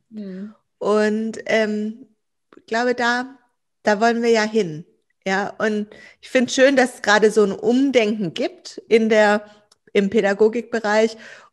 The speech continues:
Speaker 2: Und das liegt dann auch, oder das führt dann auch dazu, dass die Regiopädagogik ja auch gerade so ein bisschen, ich würd mal sagen, hip ist,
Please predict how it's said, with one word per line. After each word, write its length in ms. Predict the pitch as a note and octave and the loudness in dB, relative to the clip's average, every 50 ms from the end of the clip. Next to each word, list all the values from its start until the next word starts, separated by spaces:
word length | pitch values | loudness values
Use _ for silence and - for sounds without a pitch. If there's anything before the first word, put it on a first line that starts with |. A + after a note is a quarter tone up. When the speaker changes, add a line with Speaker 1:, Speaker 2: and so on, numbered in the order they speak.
| _ - | _ -2
Speaker 2:
Und 640 | G3 G3+ G3+ G#3 G3+ F#3+ G3 G3 G3 F#3+ - - - | 2 4 4 4 4 2 0 -4 -6 -6 -8 -8 -6
das 120 | F#3+ F#3+ | -6 -2
liegt 240 | F#3+ G3+ G#3 - - | 0 0 0 0 0
dann 200 | G3+ G3+ G3+ G3 | 0 0 0 0
auch, 340 | - - F#3+ G3 F#3+ F#3+ - | -2 0 0 0 0 -2 -2
oder 200 | - G3 F#3 F3+ | -2 0 0 0
das 120 | F3 F3+ F3+ | -2 -4 -4
führt 200 | - G#3 G#3 - | 0 0 0 2
dann 160 | G#3 G3 E3+ | 2 0 0
auch 160 | - G#3 - | -2 -4 -2
dazu, 360 | - E3+ E3 F#3 - - G#3+ | -2 -2 -2 -2 -2 -4 -4
dass 320 | F3 G3+ F3 F#3+ - - - _ _ _ _ _ _ _ | -2 0 -2 -2 -4 -10 -20 _ _ _ _ _ _ _
die 80 | - G3 | -8 -4
Regiopädagogik 920 | D#3 F3 F#3 - A#3 A3 G#3+ - A3+ G3 F3+ F3+ F3+ F#3 F#3 E3+ F#3 - | -2 -2 -2 0 0 0 0 2 0 0 0 0 0 -2 -4 -4 -6 -4
ja 140 | F#3+ F3 F3 - | -2 0 0 -2
auch 120 | F3 - | -4 -4
gerade 320 | - - E3 E3 F3 F3 | -4 -2 0 0 0 -2
so 120 | D#3 E3 E3 | -4 -4 -4
ein 100 | D#3+ D#3 | -4 -6
bisschen, 460 | E3 E3 - - E3 D3+ D#3 D#3+ - _ _ _ _ _ - - _ - | -8 -8 -8 -8 -10 -8 -10 -12 -14 _ _ _ _ _ -14 -14 _ -12
ich 140 | - E3 E3 | -12 -8 -6
würd 160 | D#3 - - | -6 -6 -2
mal 160 | D#3+ E3 F3 | -2 -4 -2
sagen, 220 | - C3 D#3+ D#3 | -2 -4 -4 -4
hip 320 | F#3+ E3+ G3+ A3 A3+ A3 - | -4 0 0 0 0 0 -2
ist, 380 | - C4+ D#4+ - - - _ | -2 -2 -2 -2 -6 -14 _